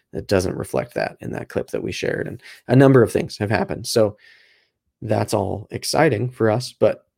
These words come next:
now that we've okayed all of that and we've signed off on those renderings that they sent back to us with all those changes, now it's, they're making the prototypes,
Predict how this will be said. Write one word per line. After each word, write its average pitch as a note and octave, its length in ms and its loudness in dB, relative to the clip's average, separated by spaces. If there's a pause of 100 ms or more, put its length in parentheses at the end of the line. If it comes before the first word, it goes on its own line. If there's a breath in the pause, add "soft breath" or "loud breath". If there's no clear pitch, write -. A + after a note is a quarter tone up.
(160)
now A#2 280 4
that A2+ 100 2
we've G#2 200 0
okayed B2 560 -2
all G2 200 0
of F#2 80 -4
that F2+ 300 -6 (100)
and G#2 140 -4
we've F2+ 180 -4
signed G2 400 -2
off G2 320 -2
on - 180 -6
those A#2 220 -8
renderings G#2+ 460 0
that E2 140 -6
they F#2 120 2
sent - 280 -6
back G2 260 -4
to - 180 -4
us F2+ 220 -4
with G2 240 0
all G2 140 0
those F2+ 180 -2
changes, - 560 -10 (500 soft breath)
now F#2 380 2
it's, - 360 -4
they're F#2 200 -2
making F2 360 -2
the - 80 -6
prototypes, - 640 0